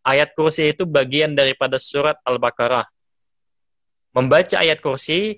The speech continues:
kemudian dia membaca Qul Huwallahu Ahad tiga kali, membaca Al-Falaq,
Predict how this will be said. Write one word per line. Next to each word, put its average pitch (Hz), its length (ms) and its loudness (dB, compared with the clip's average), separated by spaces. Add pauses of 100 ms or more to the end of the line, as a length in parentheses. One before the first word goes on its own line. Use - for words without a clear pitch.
kemudian 139 560 0
dia 151 160 4
membaca 139 480 0
Qul 139 160 0
Huwallahu 131 480 2
Ahad 131 400 -2 (160)
tiga 117 240 -4
kali, 131 480 -2 (480)
membaca 123 480 -2
Al-Falaq, 127 720 -2